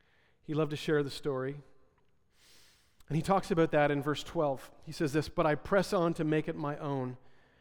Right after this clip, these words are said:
And he refers back to that moment on the road to Damascus when he was stopped in his tracks, when his life was forever changed.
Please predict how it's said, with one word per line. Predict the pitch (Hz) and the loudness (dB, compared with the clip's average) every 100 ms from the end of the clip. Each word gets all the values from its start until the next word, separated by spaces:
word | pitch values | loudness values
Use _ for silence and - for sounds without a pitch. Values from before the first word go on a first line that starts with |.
| - | -4
And | 147 | 0
he | |
refers | 151 147 214 196 | 0 4 6 6
back | 180 180 175 | 6 4 4
to | 175 | 4
that | 160 160 | 4 4
moment | 156 165 156 | 2 4 2
on | |
the | 143 | 2
road | 139 147 156 | 2 2 0
to | 170 | 0
Damascus | 147 135 139 147 - - | 0 -2 -2 -6 -10 -8
when | 151 | -6
he | 135 | -6
was | 131 | -6
stopped | - - 151 - | -8 -4 -4 -2
in | 175 | -2
his | 160 | -2
tracks, | - 139 127 - - - - - _ - | -4 -4 -4 -6 -16 -20 -20 -20 _ -4
when | 147 | -2
his | 127 | 0
life | 143 165 165 | 0 0 -2
was | 160 | -6
forever | - 165 151 143 147 | -8 -6 -4 -4 -6
changed. | 147 135 139 135 - | -6 -8 -10 -16 -20